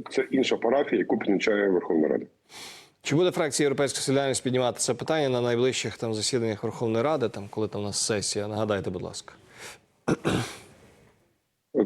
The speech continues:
Speaker 1: Так, наступного тижня заплановане сесі-, е, засідання Верховної Ради з вівторка по п'ятницю. Е, «Європейська солідарність», е, я думаю, буде однозначно, ми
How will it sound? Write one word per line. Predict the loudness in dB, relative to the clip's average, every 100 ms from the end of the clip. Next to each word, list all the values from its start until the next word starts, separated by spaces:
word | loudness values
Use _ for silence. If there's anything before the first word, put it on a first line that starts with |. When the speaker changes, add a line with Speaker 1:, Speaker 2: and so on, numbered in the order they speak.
| 2
Speaker 1:
Так, | 0 2 2 4
наступного | 2 2 2 2 2
тижня | 2 4 4
заплановане | 2 2 2 4 2
сесі-, | 0 -4 0
е, | 2 2
засідання | 0 0 2 4
Верховної | 2 0 2 2 4
Ради | 2 2 0 -4 -20 _ _
з | -10 0 2
вівторка | 2 2 0 0 -2
по | -2 0 2 2
п'ятницю. | 0 -4 -6 -10 -14 _ _ _ _ _ -20 -20 -20 -20 _ 0
Е, | 4 4 2 -10 _ _
«Європейська | 0 2 2 0 0 0
солідарність», | 0 2 2 2 2 0 -2 -10 -10 -2
е, | 2 4 6 4
я |
думаю, | 4 2 0
буде | 2
однозначно, | 4 4 4 4 2 2
ми | 2 2 2 0